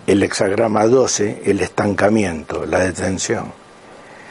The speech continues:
Y es un hexagrama muy difícil de resolver, ¿no? Porque no, no puedes. La única salida, digamos, que tiene ese hexagrama es a través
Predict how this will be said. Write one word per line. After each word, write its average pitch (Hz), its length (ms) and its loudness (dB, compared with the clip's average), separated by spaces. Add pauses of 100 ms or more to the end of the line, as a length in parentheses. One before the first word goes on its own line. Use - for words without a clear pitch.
(420)
Y 107 100 2
es 117 60 0
un 151 100 4
hexagrama 139 440 4
muy 156 180 4
difícil 135 600 2
de 101 100 6
resolver, 90 560 0 (320)
¿no? 135 300 -6 (180)
Porque 92 280 -4
no, 110 360 2
no 101 160 0
puedes. - 760 0 (440)
La 107 240 2
única 143 680 2
salida, 117 600 4
digamos, 95 440 0
que 87 120 -4
tiene 101 480 0 (220)
ese 104 260 0
hexagrama 104 680 0 (540)
es 143 320 2 (120)
a 117 100 2
través 120 600 2